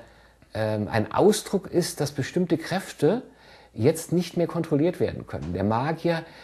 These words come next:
der die Geister ruft, äh, kann irgendwann die Kontrolle verlieren. Und dieser, dieser Punkt ist sehr schnell. Es ist wie jemand, der mit einem Motorrad oder mit einem Quad oder mit einem Auto über seine Grenzen hinaus unterwegs ist und auf einmal merkt,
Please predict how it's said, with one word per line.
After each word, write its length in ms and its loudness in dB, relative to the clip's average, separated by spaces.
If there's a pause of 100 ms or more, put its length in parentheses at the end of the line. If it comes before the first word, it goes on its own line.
(100)
der 360 8
die 140 8
Geister 440 2
ruft, 680 8 (500)
äh, 200 0
kann 380 2
irgendwann 760 6 (220)
die 80 0
Kontrolle 460 4
verlieren. 500 4
Und 160 -2
dieser, 280 2 (440)
dieser 240 6
Punkt 400 6
ist 200 0
sehr 200 4
schnell. 380 4
Es 120 0
ist 160 -4
wie 60 2
jemand, 380 2
der 100 6
mit 200 2
einem 360 0 (400)
Motorrad 880 4
oder 160 0
mit 180 -2
einem 300 0
Quad 340 -2
oder 140 0
mit 120 2
einem 160 2
Auto 500 4 (380)
über 220 8
seine 240 6
Grenzen 380 2
hinaus 400 2
unterwegs 480 0
ist 100 -2
und 80 0
auf 140 -4
einmal 280 0
merkt, 440 -2